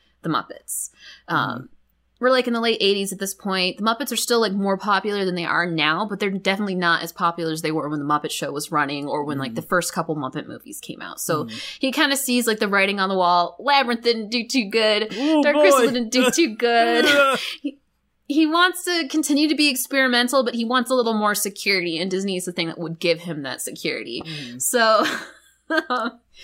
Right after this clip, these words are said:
Speaker 2: But I think it's
Speaker 1: Dis-,
Speaker 2: so, this
Speaker 1: yeah,
Speaker 2: is just
Speaker 1: go
Speaker 2: my,
Speaker 1: ahead.
Speaker 2: I always think it's interesting 'cause Jim Henson, like, made the Muppets, and it, it's, like, a kids thing, and it took off with kids. I don't think he
Speaker 1: It
Speaker 2: really wanted to be, like, a kids guy.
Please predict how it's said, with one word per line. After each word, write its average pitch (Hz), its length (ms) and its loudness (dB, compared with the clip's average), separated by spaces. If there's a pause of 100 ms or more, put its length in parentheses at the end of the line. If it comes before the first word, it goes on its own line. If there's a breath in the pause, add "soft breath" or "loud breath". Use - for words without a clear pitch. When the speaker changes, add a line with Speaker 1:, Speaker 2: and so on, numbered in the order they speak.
(800 loud breath)
Speaker 2:
But 196 160 -12
I 190 60 -8
think 254 240 -2
it's - 140 -6
Speaker 1:
Dis-, 262 220 0
Speaker 2:
so, 214 240 -6
this 220 220 4
Speaker 1:
yeah, 262 80 2
Speaker 2:
is 190 100 -2
just 170 180 -4
Speaker 1:
go 220 80 -2
Speaker 2:
my, 147 100 2
Speaker 1:
ahead. 139 180 -4
Speaker 2:
I 160 160 2
always 214 160 0
think 247 120 0
it's 165 80 -6
interesting 156 280 -6
'cause 120 80 -10
Jim 214 180 0
Henson, 160 420 -4
like, 117 320 -8 (520)
made 143 320 2
the 139 80 -2
Muppets, 127 600 -2
and 165 140 2
it, 147 220 -4
it's, 147 240 -4
like, 120 120 -4
a 120 80 -14
kids - 300 -2
thing, 107 140 -6
and 113 80 -10
it 123 80 -8
took 175 160 -2
off 147 200 -2
with - 100 -18
kids. 104 460 -8 (540)
I - 120 -2
don't 339 180 2
think 339 140 -4
he 254 120 2
Speaker 1:
It - 60 6
Speaker 2:
really 226 120 0
wanted 208 200 2
to 175 60 2
be, 170 180 -6
like, 165 180 -2
a 110 80 -10
kids - 560 -2
guy. 65 480 -12